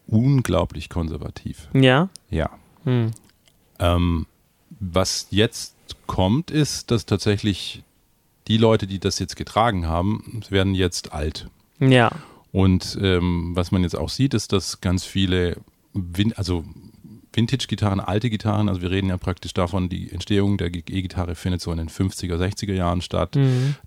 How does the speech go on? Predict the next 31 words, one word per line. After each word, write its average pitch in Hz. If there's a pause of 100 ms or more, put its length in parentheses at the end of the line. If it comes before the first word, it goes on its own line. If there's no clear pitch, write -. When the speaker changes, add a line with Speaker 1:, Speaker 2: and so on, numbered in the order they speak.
(140)
Speaker 1:
Da 95 (420)
entstehen 101
auch - (220)
Gitarren, 98
die 92
heute 92
relativ 92
wertvoll 110
sind. 104
Also 85
wir 87
reden 90
von 92
einer 87
Les 87
Paul 98
aus 90
den 90 (580)
fünfziger, 92
sechzigern, 90 (760)
reden 87
wir 90
von 87
zwanzig 92
bis - (260)
achtzigtausend 90
Euro. 104
Speaker 2:
Wow. 110 (120)
Speaker 1:
Je 95
nach 87 (680)
Zustand, 104